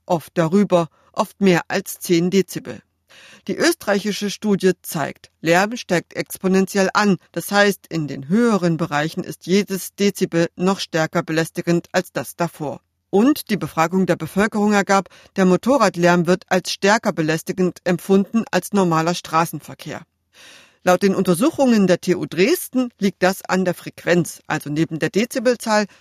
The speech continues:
spielt vor allem der Klang eine Rolle. Das Auf und Ab, das Rattern und Knattern, was an den Nerven zehrt. Das komme oft in Bereiche, in denen ureigenste Fluchtinstinkte des Menschen angeregt werden. Frequenzbereiche, in denen der Körper zum Beispiel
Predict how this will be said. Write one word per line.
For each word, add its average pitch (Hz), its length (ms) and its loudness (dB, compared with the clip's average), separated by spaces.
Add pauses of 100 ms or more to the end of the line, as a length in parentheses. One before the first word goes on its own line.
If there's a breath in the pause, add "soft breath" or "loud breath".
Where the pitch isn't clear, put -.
spielt 294 400 0
vor - 220 -4
allem 180 260 2
der 165 100 -2
Klang 170 460 -2
eine 143 260 -10
Rolle. 113 300 -12 (100)
Das - 200 -14
Auf 185 340 2
und 147 180 -8
Ab, 196 220 0
das - 260 -6
Rattern 180 300 0
und 156 180 -6
Knattern, 185 400 0
was 160 140 -6
an 175 120 0
den 170 140 4
Nerven 170 380 0
zehrt. - 320 -12 (500 loud breath)
Das 208 340 0
komme 196 300 2
oft - 240 -2
in 185 160 0
Bereiche, 165 520 -4
in 185 180 0
denen 196 320 2
ureigenste 202 800 -2
Fluchtinstinkte 175 760 -2
des - 180 -8
Menschen 180 360 0
angeregt 165 560 0
werden. 135 300 -8 (300)
Frequenzbereiche, 190 840 0 (320 loud breath)
in 190 160 4
denen 247 320 2
der 170 140 0
Körper 190 440 0
zum 160 200 -6
Beispiel 156 500 -2